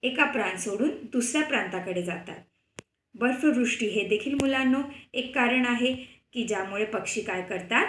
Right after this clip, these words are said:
स्थलांतर करतात. परंतु इथे काय सांगितले बघा की अन्नाचे दुर्भिक्ष. आता मुलांनो, अन्नाचे दुर्भिक्ष म्हणजे काय? ज्याला आपण इंग्लिशमध्ये म्हणतो की scarcity किंवा shortage of food.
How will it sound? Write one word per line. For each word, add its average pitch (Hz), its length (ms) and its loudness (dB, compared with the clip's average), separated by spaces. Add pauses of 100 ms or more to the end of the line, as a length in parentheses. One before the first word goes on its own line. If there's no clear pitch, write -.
स्थलांतर 208 1120 -4
करतात. 185 500 -6 (380)
परंतु 311 280 4
इथे 302 260 4
काय 311 200 4
सांगितले 262 460 2
बघा 240 280 0
की 349 340 0 (160)
अन्नाचे 294 500 6
दुर्भिक्ष. 233 540 0 (400)
आता 269 180 -2
मुलांनो, 294 360 2 (160)
अन्नाचे 220 420 0
दुर्भिक्ष 269 480 0
म्हणजे 285 340 2
काय? 277 200 2 (360)
ज्याला 254 180 2
आपण 269 200 0
इंग्लिशमध्ये 262 560 2
म्हणतो 247 320 2
की 294 160 -4
scarcity 233 800 -2
किंवा 254 220 0 (400)
shortage 240 360 2
of 220 260 -2
food. 190 140 -6